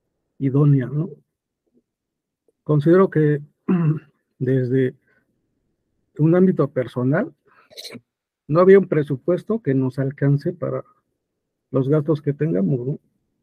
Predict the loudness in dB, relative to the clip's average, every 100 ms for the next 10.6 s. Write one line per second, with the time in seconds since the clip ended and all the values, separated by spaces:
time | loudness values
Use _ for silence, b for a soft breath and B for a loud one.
0 | _ _ _ _ _ _ _ _ _ _
1 | _ _ _ _ 4 8 6 4 -10 -12
2 | _ 4 4 4 0 -8 _ _ _ _
3 | -4 -4 -2 -2 0 2 2 2 0 0
4 | -4 -2 -2 2 2 2 0 0 2 0
5 | -2 _ -12 -10 -12 -12 -14 -12 -4 -4
6 | -4 -6 -10 _ 0 2 -2 -4 -4 -6
7 | -6 -4 -2 -2 -2 -6 -6 -20 _ -8
8 | -4 0 -2 0 0 2 0 0 -2 -2
9 | -6 -4 -6 -2 0 0 0 -2 0 0
10 | -2 -2 -6 -4 -4 -6